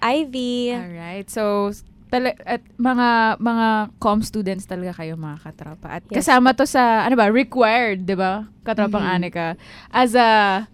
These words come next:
Speaker 2: as a member <laughs>
Speaker 3: Oo.
Speaker 2: of the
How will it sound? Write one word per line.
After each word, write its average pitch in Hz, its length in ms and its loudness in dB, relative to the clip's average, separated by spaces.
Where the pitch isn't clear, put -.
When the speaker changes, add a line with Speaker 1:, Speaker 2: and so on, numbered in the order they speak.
Speaker 2:
as - 160 4
a 359 80 4
member 226 480 4
<laughs> 302 560 4
Speaker 3:
Oo. - 0 -
Speaker 2:
of 285 160 2
the 415 80 4